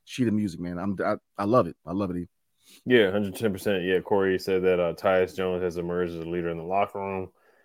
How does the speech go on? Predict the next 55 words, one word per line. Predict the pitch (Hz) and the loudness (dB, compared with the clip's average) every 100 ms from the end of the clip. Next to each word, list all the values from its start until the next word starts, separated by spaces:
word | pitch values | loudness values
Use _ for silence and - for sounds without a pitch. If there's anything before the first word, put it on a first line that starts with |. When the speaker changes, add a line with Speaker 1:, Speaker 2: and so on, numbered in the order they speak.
| _ _ _ _ - | _ _ _ _ -2
Speaker 2:
That | 95 98 | 2 4
was | 95 92 | 4 0
in | 92 | -4
an | 87 | -4
interview | 95 95 90 92 | -2 -4 -2 0
after | 87 90 82 | 0 -2 -8
practice, | - 92 92 - 92 90 - - - - | -2 2 2 0 -6 -6 -8 -16 -18 -10
uh, | 80 76 | -6 -6
a | |
couple | - 98 85 | -4 -2 -2
of | 80 | -2
days | 95 98 92 | 0 0 -2
ago | 90 92 87 | -2 0 -2
as | 87 | -2
well. | 90 92 92 | 2 2 2
So | - 87 | 0 -4
Tyus | 85 123 131 | 4 6 6
Jones | 120 117 | 4 2
has | 113 | 4
gotten | 110 110 | 4 6
a | 107 | 4
lot | 104 | 4
of | 104 | 2
praise. | 98 107 104 101 98 _ _ _ _ _ _ | 2 2 2 0 -4 _ _ _ _ _ _
Uh, | 50 - | -14 -8
Corey | - 113 107 | 8 8 8
is | |
a | 101 | 6
guy | 98 | 4
that | 95 92 | 4 2
can | 95 | 2
step | 104 95 | 2 2
up | 90 | -2
as | 90 | -2
a | 90 | 0
leader | 92 90 | 0 -2
too. | - 92 92 | -2 -2 -2
This | 90 87 | -2 -6
is | 85 | -4
his, | 92 92 90 85 | 0 0 -2 -4
what, | 85 - | -8 -4
third, | 87 90 87 | -4 -2 -4
fourth | - 92 90 90 | -6 -4 -4 -4
year | 92 92 | -6 -4
in | |
the | 87 | -4
league | 92 113 107 | 0 0 0
right | 107 | -2
now. | 104 107 101 | 0 0 -2
So | 87 | -4
he's | 90 87 | -4 -4
a | |
Speaker 1:
Yeah. | 98 | 0
Speaker 2:
guy | 92 90 | 2 2
that, | 87 85 | 0 -4